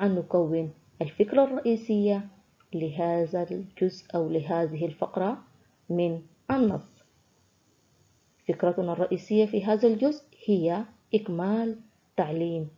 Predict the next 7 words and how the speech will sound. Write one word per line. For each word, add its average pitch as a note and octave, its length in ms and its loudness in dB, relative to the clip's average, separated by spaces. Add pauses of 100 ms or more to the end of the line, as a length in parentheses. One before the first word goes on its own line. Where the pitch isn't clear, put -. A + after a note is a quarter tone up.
السيدة D#3+ 640 -2
آمنة A3 500 2 (260)
حتى - 340 -4
الصف F#3 340 -6
السادس G#3 640 -2 (320)
وثقافتها D#3+ 1080 0 (380)
الدينية. G#3 580 0